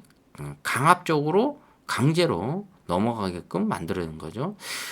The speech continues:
자, 이 애널리스트들이 과연 어떠한 보고서를 쓰고 내는지 참 답답할 내-, 내용이죠. 삼성전자가 시총이 오백 조가 지금 이렇게 뭐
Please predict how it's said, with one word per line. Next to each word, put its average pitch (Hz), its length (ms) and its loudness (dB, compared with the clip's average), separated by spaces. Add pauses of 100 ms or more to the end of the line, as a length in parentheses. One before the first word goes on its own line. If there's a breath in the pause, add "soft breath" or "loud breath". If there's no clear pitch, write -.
(100)
자, - 180 -4
이 143 160 6
애널리스트들이 247 1300 4
과연 151 480 2
어떠한 202 480 2
보고서를 185 800 2
쓰고 135 840 0
내는지 120 560 -2
참 139 440 -8 (120)
답답할 151 600 -4
내-, 87 160 -6 (220)
내용이죠. 104 640 -4
삼성전자가 180 760 2
시총이 190 400 0
오백 147 480 2
조가 175 520 0
지금 156 300 -2
이렇게 139 200 -6
뭐 107 260 -2